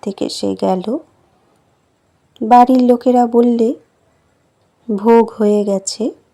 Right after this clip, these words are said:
সেসব নামিয়ে আন।" ছেলেটি বললে, "হাঁ, হয়ে গেছে, ঠাকুর সব খেয়ে গেছেন।"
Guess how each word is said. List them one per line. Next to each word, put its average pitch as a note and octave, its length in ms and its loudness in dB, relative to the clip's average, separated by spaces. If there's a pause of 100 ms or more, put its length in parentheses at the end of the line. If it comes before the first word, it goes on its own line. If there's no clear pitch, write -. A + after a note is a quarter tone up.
(1160)
সেসব C#4+ 540 2 (160)
নামিয়ে A3 500 2
আন।" F#3+ 460 -4 (920)
ছেলেটি A3+ 460 -2
বললে, G#3 500 -2
"হাঁ, F#3 320 -4
হয়ে F3 320 -6
গেছে, - 420 -12 (960)
ঠাকুর C#4+ 500 0
সব B3+ 380 -2 (120)
খেয়ে F#3+ 300 -6
গেছেন।" G3+ 640 -10